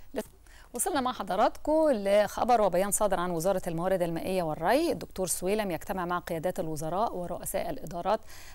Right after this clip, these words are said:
المركزية بمحافظات الوجه القبلي لمتابعة موقف المشروعات الجارية وسبل التعام-، التعامل الفعال مع التحديات الحالية،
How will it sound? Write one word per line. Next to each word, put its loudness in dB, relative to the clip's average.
المركزية 2
بمحافظات 0
الوجه 0
القبلي -4
لمتابعة 4
موقف 0
المشروعات -2
الجارية 0
وسبل 0
التعام-، -2
التعامل 0
الفعال 0
مع -2
التحديات -6
الحالية، -6